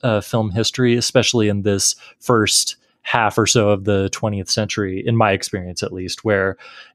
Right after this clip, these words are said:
it's this beautiful city with all this culture and all this lavish, luxurious just happenings and goings on and stuff. And we see a lot of that in this movie, a lot of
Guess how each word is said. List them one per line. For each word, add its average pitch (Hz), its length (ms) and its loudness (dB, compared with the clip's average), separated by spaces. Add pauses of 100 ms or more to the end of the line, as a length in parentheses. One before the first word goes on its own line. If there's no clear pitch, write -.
(100)
it's 139 260 4
this 127 320 2
beautiful 151 800 2
city 147 380 2
with 127 260 -2 (120)
all 147 200 6
this 143 220 4
culture 123 520 0
and 113 180 -2
all 123 260 4
this 113 400 0 (560)
lavish, 127 840 2 (120)
luxurious 117 1080 0 (240)
just 185 320 -20
happenings 104 720 -2
and 104 120 -4
goings 107 360 2
on 104 260 0
and 90 120 -10
stuff. - 280 -2
And 107 80 -4
we 107 100 -2
see 117 180 0
a 107 60 0
lot 107 320 4
of 101 60 0
that 92 240 0
in 107 80 -6
this 98 220 -6
movie, 95 240 -4
a 92 100 -4
lot 104 240 2
of 92 160 -4